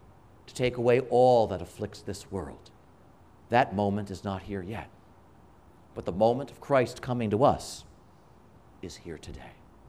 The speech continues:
How beautiful, how wonderful that is. And Advent is the season where the church calls us to wake up,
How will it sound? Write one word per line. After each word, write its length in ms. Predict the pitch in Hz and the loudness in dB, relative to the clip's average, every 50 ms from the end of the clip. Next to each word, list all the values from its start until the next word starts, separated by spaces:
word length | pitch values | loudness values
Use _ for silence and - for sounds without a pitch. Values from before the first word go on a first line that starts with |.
| - - - - _ _ _ _ _ _ _ _ - - - - | -20 -20 -20 -20 _ _ _ _ _ _ _ _ -20 -20 -14 -8
How 160 | 110 104 95 - - - | -6 -6 -6 -6 -8 -8
beautiful, 580 | 123 139 170 180 170 165 - - 160 156 151 - - - - - - - - - - - - - _ - | -4 -2 0 0 -2 -2 -6 -6 -8 -8 -8 -12 -18 -20 -20 -20 -20 -20 -20 -20 -20 -20 -20 -20 _ -14
how 120 | - 71 | -12 -10
wonderful 880 | 76 76 73 80 87 113 135 135 131 131 131 - - 139 131 123 123 - - - - - - - _ - _ - - - - - - - - | -10 -10 -8 -2 0 0 2 0 -2 -4 -8 -8 -8 -8 -8 -8 -8 -12 -18 -20 -20 -20 -20 -20 _ -20 _ -20 -20 -20 -20 -20 -20 -20 -20
that 340 | - 80 90 104 95 95 87 | -14 -8 -6 -4 -4 -4 -6
is. 520 | 87 87 76 - - - - - - - - - - - - - - - - - - - - | -8 -12 -14 -16 -18 -20 -20 -20 -20 -20 -20 -20 -20 -20 -20 -20 -20 -20 -20 -20 -20 -16 -16
And 80 | - - - | -16 -6 -2
Advent 440 | 127 131 147 139 131 147 151 147 147 | 0 0 0 0 -2 -4 -4 -4 -4
is 120 | 127 110 | -6 -8
the 100 | - - - | -8 -10 -14
season 480 | - - - 143 135 104 76 62 - - - - _ _ - - - _ _ _ - - - - | -14 -10 -8 -8 -6 -6 -8 -10 -14 -18 -20 -20 _ _ -20 -20 -20 _ _ _ -20 -20 -14 -12
where 80 | 98 | -10
the 100 | 90 95 | -8 -8
church 300 | - - 117 117 110 - | -6 -2 -2 -2 -2 -4
calls 340 | - - 120 117 117 117 110 | -4 -2 0 0 0 0 -2
us 140 | 113 104 - | -4 -8 -8
to 100 | - - | -10 -12
wake 340 | 78 73 - 131 131 131 - | -8 -6 -4 -4 -4 -6 -8
up, 180 | 123 120 - | -10 -12 -12